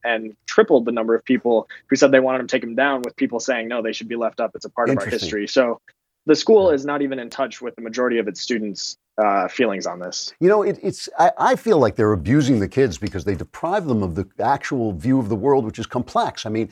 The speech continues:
Speaker 2: people like, uh, Genghis Khan and Julius Caesar did terrible things,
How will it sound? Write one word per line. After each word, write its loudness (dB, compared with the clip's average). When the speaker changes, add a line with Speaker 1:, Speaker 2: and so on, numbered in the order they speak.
Speaker 2:
people 2
like, 2
uh, 2
Genghis 2
Khan -2
and -2
Julius 0
Caesar -2
did -6
terrible -2
things, -2